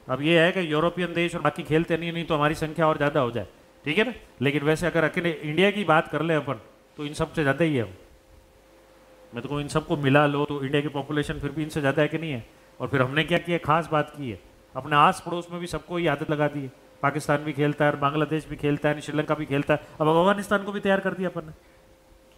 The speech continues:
है ना। West Indians भी खेला करते हैं। तो बताओ ये सब मिला के तो देखा जाए तो population wise हम बहुत बड़े हैं।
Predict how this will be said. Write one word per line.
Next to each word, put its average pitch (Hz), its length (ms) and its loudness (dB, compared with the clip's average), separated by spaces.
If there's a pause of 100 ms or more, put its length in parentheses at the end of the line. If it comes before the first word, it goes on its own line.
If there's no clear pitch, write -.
(100)
है 165 100 4
ना। 262 120 -6 (280)
West 147 240 0
Indians 175 360 -2
भी 175 60 0
खेला 165 260 4
करते 156 280 -2
हैं। 151 100 -8 (200)
तो 143 80 -8
बताओ 143 280 2
ये 170 120 0
सब 202 200 -2
मिला 165 280 6
के 190 160 -6
तो 196 140 -8
देखा 196 240 2
जाए 190 160 2
तो 196 120 -8
population 208 560 -2
wise 208 380 0 (540)
हम 165 140 -4
बहुत 165 200 0
बड़े 190 220 4
हैं। 160 200 0